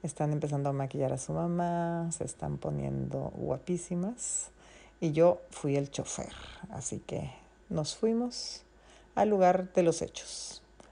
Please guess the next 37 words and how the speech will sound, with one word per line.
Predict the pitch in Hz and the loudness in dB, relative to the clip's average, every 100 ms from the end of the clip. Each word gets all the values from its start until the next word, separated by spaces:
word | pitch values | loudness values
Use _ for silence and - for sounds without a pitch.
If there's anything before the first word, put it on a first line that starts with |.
| - | -6
Ahí | 160 | 0
estaba | 143 - 139 139 | 0 2 2 4
toda | 143 139 | 2 2
la | 135 | 2
familia | 131 135 139 135 | -2 -2 0 0
de | 135 | 0
Male, | 147 180 170 202 - - - - - - - - - - - - - | 4 4 4 0 -4 -16 -20 -20 -20 -20 -20 -20 -20 -20 -20 -20 -10
que | - | -4
es | 143 147 | -2 -2
esta, | 135 - 147 180 - - | -4 -4 -4 -4 -8 -6
del | 147 143 - - | -4 -4 -8 -4
pelo | - 151 147 156 - - - - - | 0 2 0 -2 -6 -20 -20 -20 -14
como | - 156 156 143 139 135 123 - - - | -6 -2 0 0 -2 -2 -6 -10 -20 -8
rojizo, | 170 156 143 175 - 190 - - - - - - | -4 -2 -2 -4 -4 -8 -8 -20 -20 -20 -16 -2
y | 214 226 | 0 0
también | 220 - 143 135 139 | -2 -4 -2 -2 -2
la | |
familia | 147 127 127 135 | -2 -2 -2 -2
de | - | -4
Iralis, | - - - - | -6 -10 -12 -10
que | - | -8
son | - 78 | -6 -4
ellas. | - 185 - - - | -2 -4 -6 -12 -10
Ella | - | -8
es | - | -6
su | - | -6
hermana, | 143 165 185 185 196 214 | -4 0 2 2 0 0
la | 165 | 0
de | 143 | 0
rojo, | 143 147 147 - - - | 0 0 -2 -4 -6 -6
y | 135 | -6
su | 151 | -4
mamá | 131 135 | -4 -4
es | |
la | 135 | -4
de | 139 | -4
blanco. | 143 139 135 - | -4 -4 -6 -6